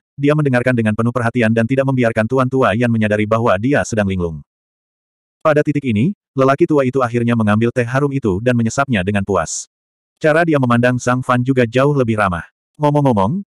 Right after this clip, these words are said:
jarang ada orang yang mau mendengarkannya berbicara begitu lama. Pemuda ini tidak jahat.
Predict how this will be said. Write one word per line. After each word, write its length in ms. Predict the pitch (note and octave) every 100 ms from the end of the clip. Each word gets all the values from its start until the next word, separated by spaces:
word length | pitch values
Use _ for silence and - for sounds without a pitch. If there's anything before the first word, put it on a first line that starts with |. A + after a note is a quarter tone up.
| -
jarang 320 | C3+ C#3 E3+
ada 160 | D3+ C3
orang 240 | B2 C#3
yang 160 | B2+ A2+
mau 160 | G#2+
mendengarkannya 480 | A#2 A2 A2 B2+ B2+ G2+
berbicara 400 | A2+ A2 B2+ B2
begitu 320 | G#2+ A2+ A#2
lama. 320 | G2 F2 D#2 - _ _ _ _
Pemuda 320 | D3+ D3+ D3+
ini 240 | D3 D3 D#3+
tidak 240 | C#3+ B2
jahat. 260 | B2 G2+